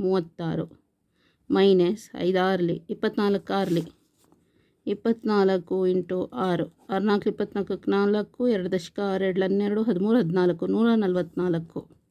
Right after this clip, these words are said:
So, equal to ನೂರ ಐದು plus ಎಪ್ಪತ್ತೈದು is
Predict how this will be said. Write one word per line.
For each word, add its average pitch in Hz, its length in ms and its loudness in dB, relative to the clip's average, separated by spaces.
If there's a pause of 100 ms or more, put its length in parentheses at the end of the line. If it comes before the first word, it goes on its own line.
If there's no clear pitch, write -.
(1600)
So, 190 240 2
equal 220 520 2
to 254 120 4
ನೂರ 202 300 2
ಐದು 247 300 4
plus 240 340 -2
ಎಪ್ಪತ್ತೈದು 202 580 -2
is 247 200 0